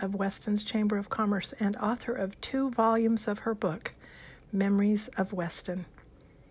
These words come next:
She played an active role in many other historical activities centered in Weston, including being an extra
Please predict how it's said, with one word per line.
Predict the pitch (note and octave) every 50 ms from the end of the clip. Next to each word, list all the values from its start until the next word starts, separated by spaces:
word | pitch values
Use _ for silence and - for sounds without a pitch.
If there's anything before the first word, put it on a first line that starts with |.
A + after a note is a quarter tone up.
| - - - - - - - - - - - -
She | - - - A3
played | G#3 - - B3 A#3 A#3+
an | A#3 G#3+ A3 A#3 -
active | - G#3 A3+ - - - A#3+ G#3+ - -
role | A#3 A#3+ B3 A3 G3+
in | G3+ G3+ G#3 G3+
many | G#3 G#3+ A3+ A3+ B3
other | - B3 C4+ C4 G#3
historical | G3 - - - - - G#3 F#3+ F#3 - - G#3
activities | F#3+ G3 A#3+ G#3 - G#3 F#3+ F#3+ F#3 F#3+
centered | - - - A3 G#3 G#3 - A#3+ A#3 A3+
in | A#3+ G#3 G3+ A3
Weston, | G3+ F#3+ F#3 - - - F3 F#3 G3
including | A#3+ G3+ G3+ G#3 - - - C#4 D#4 D4+ A#3+ G3 G3 G#3 G#3+ G#3 - - - - - - - - - - - - -
being | - A#3 A#3+ A#3 A#3 A3+
an | G#3 G3+ A3+ -
extra | - C4 - - - - - F3+ E3+ G#3 A3 -